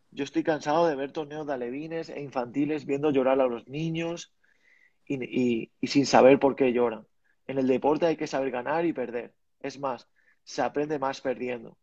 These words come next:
Es una cosa de las que he dicho yo ahora. Los jugadores están fastidiados, evidentemente, pero hay que empezar a gestionar la derrota de otra manera.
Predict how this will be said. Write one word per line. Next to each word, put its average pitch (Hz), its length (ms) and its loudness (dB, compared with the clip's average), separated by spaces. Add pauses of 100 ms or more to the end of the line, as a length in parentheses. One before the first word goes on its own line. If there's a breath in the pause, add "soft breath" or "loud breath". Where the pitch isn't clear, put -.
(120)
Es 120 120 -14
una 143 160 -2
cosa 135 240 0
de 123 80 2
las 117 160 -4
que 123 100 -4
he - 20 -2
dicho 131 200 -2
yo 123 100 0
ahora. 160 340 4 (540 soft breath)
Los 139 160 -6
jugadores 135 360 2
están 151 240 -2
fastidiados, 151 800 0
evidentemente, 127 800 -10 (460)
pero 127 480 0 (300)
hay 135 160 0
que 160 80 0
empezar 135 340 0
a 139 40 2
gestionar 131 440 -2
la 127 120 4
derrota 135 360 2
de 127 80 0
otra 127 160 -4
manera. 113 380 -10